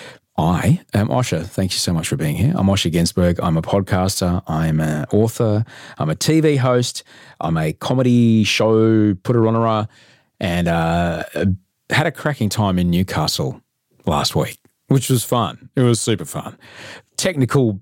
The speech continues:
malfunctions aside, if you came to the show, thank you so much for putting up with it. But boy, best of intentions undone by a few technical glitches. But hey,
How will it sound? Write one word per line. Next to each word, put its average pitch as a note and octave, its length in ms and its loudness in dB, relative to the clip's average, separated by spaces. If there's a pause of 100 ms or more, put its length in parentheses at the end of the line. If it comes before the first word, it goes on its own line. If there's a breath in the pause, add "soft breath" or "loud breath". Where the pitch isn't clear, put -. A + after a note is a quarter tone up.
malfunctions A#2+ 760 0
aside, G2 420 0
if G2 100 -2
you A2+ 60 0
came A#2 240 -2
to G2+ 60 -6
the F2+ 80 -4
show, F2+ 340 0
thank G#2 540 -4
you E2 100 0
so F2 240 0
much E2 240 -2
for - 80 -10
putting E2+ 280 0
up E2 180 -4
with D2 100 -2
it. C#2+ 160 -6
But E2 260 -2
boy, E2+ 360 2 (800 loud breath)
best C#3+ 240 0
of F#2+ 80 -2
intentions A2+ 580 0 (140)
undone E2+ 460 0
by E2+ 480 0 (480)
a A#2+ 100 -2
few C3 160 0
technical F#2+ 420 -4
glitches. - 460 -4
But C3 140 2
hey, E2+ 420 -4